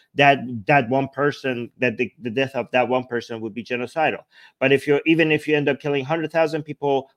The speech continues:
without that intention, that would not be genocidal. So that's why the court require, again, the, what the international court so far has came to, again, this is going to be some investigation that will continue.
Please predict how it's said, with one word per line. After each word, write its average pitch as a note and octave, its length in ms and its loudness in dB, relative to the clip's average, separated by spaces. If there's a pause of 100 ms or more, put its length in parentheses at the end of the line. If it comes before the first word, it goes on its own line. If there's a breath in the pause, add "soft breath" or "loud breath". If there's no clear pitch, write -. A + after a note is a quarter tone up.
without G#3 340 4
that E3+ 180 4
intention, D3+ 480 -4
that D#3 160 4
would D#3 100 2
not D3 140 0
be D3+ 80 -2
genocidal. C#3 400 -4
So C#3+ 120 -6
that's F3+ 260 0
why D#3+ 240 4
the C#3+ 100 -2
court D3 360 -2 (320 soft breath)
require, D3+ 420 2 (160 loud breath)
again, D#3+ 320 4
the, C#3+ 80 2
what D3+ 200 4
the D#3 140 6
international D#3+ 500 -2
court D#3 360 -4
so D#3 180 0
far G#3 320 4
has F3 220 2
came C#3+ 400 -2 (340)
to, C#3 160 -2 (140)
again, C#3+ 240 4
this D3 160 0
is C3+ 140 -8
going C#3 200 0
to C3 80 -14
be B2+ 140 -6
some C3 260 -6
investigation B2+ 680 -6
that A#2+ 120 -2
will A2+ 100 -4
continue. C#3+ 640 -2